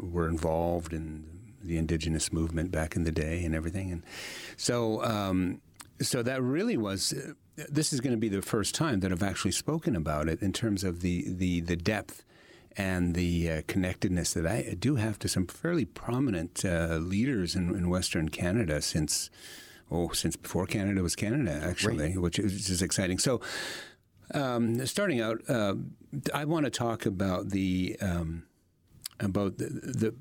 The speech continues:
Speaker 1: previous leaders i-, in my life. So I have to go back and say, "Well, where did this all start?" I mean, you know, uh, why is it that, that m-, my family and, and the work that I've done has consistently been around supporting the community, supporting the nation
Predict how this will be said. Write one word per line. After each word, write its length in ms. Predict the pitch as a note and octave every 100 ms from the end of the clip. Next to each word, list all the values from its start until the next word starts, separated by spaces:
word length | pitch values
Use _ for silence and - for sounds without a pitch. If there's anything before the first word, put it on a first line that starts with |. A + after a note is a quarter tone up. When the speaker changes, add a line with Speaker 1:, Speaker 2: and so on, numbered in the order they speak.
| -
Speaker 1:
previous 480 | - F3+ A#2 - G#2
leaders 500 | F#2+ E2+ D#2+ C#2+ -
i-, 120 | - -
in 160 | F#2+
my 140 | F2 D#2+
life. 420 | D2+ C2+ D#2 -
So 260 | - G2 G2+
I 100 | G2+
have 240 | A#2 C3+
to 80 | G#2+
go 180 | G#2 F#2
back 480 | E2 E2 D#2+ D2 E2
and 80 |
say, 180 | E2 E2
"Well, 200 | E2 E2+
where 180 | F#2 B2+
did 220 | C3 E2+
this 240 | E2 F2 -
all 220 | C#2+ D2+
start?" 540 | - - G#2+ C#3+ C#2+
I 140 | F2 E2+
mean, 340 | E2 E2 -
you 140 | F#2+
know, 240 | D#2 D2+ - - - - -
uh, 160 | F#2 E2+
why 340 | F2+ G2+ G2+
is 280 | F#2+ F#2+ G2
it 140 | D2+
that, 300 | - D#2+ -
that 340 | F2+ E2+ - F2
m-, 280 | E2+ F2
my 220 | F#2 F2+ F2
family 720 | - E2+ F2 E2+ F2+ F#2 E2+
and, 200 | D2+ F2
and 140 | E2+
the 80 | E2
work 200 | E2 -
that 120 | E2+
I've 220 | E2+ E2
done 220 | E2 D#2+
has 220 | E2 E2 -
consistently 720 | F2 - F2+ - F2+ F#2 F2
been 240 | F2+ F2
around 480 | F2 E2+ E2 E2 E2 - - -
supporting 760 | - F#2 - B2 C3 A#2 F#2 F2+
the 80 |
community, 520 | - F2+ E2+ E2+ E2 F2+
supporting 520 | - - G2+ G2 F2+
the 100 | E2
nation 560 | D#2+ C#2+ D2 - D#2